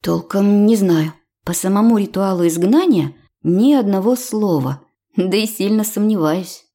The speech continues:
что наш босс будет где-то держать инструкцию, как создать против него оружие. Зато здесь много отсылок из более поздних трудов. Читала Эмерика, Торквемаду или все эти библии от Инквизиции?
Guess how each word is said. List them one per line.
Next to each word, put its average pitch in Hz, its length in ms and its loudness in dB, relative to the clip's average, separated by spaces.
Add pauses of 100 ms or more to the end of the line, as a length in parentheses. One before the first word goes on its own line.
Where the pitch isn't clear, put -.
что - 240 -4
наш 156 240 2
босс 214 500 -4
будет 170 280 -2
где-то 160 360 -2
держать 170 360 -2
инструкцию, 175 760 0
как - 360 -8
создать 165 580 -4
против 143 320 -8
него 151 340 0
оружие. 190 580 -2 (320)
Зато 175 280 -2
здесь 214 380 -2
много 180 420 2
отсылок 208 600 -2
из 156 160 -2
более 190 480 2
поздних 170 520 -2
трудов. 185 600 -4 (300)
Читала 320 680 -4
Эмерика, 175 800 0 (220)
Торквемаду 175 1000 0 (320)
или 202 240 -2
все 214 340 -2
эти 202 200 -6
библии 156 580 0
от 156 160 -6
Инквизиции? 165 840 -4